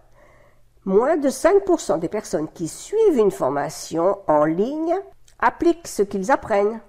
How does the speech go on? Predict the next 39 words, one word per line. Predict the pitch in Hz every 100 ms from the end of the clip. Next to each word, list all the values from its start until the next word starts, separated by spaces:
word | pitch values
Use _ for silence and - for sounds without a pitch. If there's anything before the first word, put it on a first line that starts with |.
| - -
C'est | - 196
juste | 175 302 -
de | 196 170
l'argent | 175 185 208 269 392 -
jeté | 190 196 202
par | 185
les | 196 214
fenêtres. | 202 180 190 - - - -
Ah, | - 202
ça | - 156
enrichit, | 156 160 156 - 233 240 175
euh, | 110
ceux | - 202
qui | -
les | 247
vendent, | 311 285 202
bien | 196
sûr. | 196 330 233 - - - - - -
Alors | 277 262
ils | 247 214
ont | 220
eu | 202
l'idée | 196 254
de | 269 -
créer | - 202 226 381 - -
une | 247 233
méthode | 214 208 196 170
d'apprentissage | 160 - 143 151 147 190 208 262 - - - -
axée | 294 - - 320 392 -
sur | - - 392
le | 349
passage | 311 262 - 233
à | 202
l'action | 170 - 302 415 - - - - _ -
et | 294 262
la | 208
réussite | 185 190 247 - 381 370 - -
des | 190 226 294
élèves. | 311 262 262